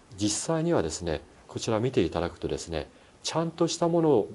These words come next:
でも最低限ですね、五万、十万します。で、私も業務用でですね、調べてですね、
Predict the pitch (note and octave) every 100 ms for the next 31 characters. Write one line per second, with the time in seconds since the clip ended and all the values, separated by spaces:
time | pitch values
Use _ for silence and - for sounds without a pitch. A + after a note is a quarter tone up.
0 | G#2+ G#2 E2+ - C#3+ D#3+ D#3 D#3+ D#3+ B2
1 | D2+ - E2+ A2+ - - - - - C3+
2 | E3+ C3 F#2+ G#2 G2+ - F#2 F#2+ - -
3 | - - - - - - - - - -
4 | B2+ B2+ C3+ D3+ D3+ A#2 A#2+ C3 C3+ C3+
5 | A#2+ F2 E2 D2+ G#2+ G#2 - C#2+ - E2
6 | A#2